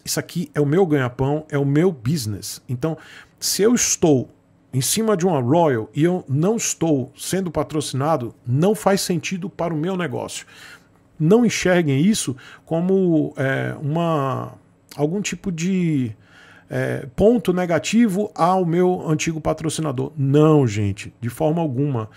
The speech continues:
E não é que eu também não acredite no produto, eu acredito, eu gosto.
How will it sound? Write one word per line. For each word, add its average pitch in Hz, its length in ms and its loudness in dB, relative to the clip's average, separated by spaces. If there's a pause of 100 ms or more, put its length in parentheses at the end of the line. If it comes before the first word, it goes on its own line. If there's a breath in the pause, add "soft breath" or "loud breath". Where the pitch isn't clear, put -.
(340 loud breath)
E 135 280 -2
não 156 280 2
é 175 60 2
que 170 100 -2
eu 170 60 0
também 165 240 0
não 175 80 2
acredite 160 480 0
no 160 80 -2
produto, 131 420 -2
eu 110 60 0
acredito, 110 600 -4
eu 123 60 -4
gosto. 110 560 -6